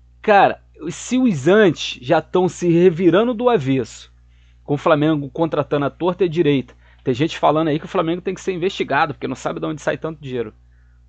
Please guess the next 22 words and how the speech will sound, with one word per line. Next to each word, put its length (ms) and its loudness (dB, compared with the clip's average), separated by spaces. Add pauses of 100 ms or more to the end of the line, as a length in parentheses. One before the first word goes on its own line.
(160)
O 20 -20
Flamengo 380 -4
bota 220 -4
a 40 -4
torcida 380 -8
no 80 -6
Maracanã, 460 -6
revela 400 -4
jogador, 360 -6
vende 240 -8
jogador. 460 -8 (1400)
Se 240 -10
os 200 -4
antes 280 0
tão 160 -6
pirando 520 -4
com 120 -16
o 40 -12
Flamengo 400 -4
montando 380 -6
esse 160 -12
elenco, 340 -8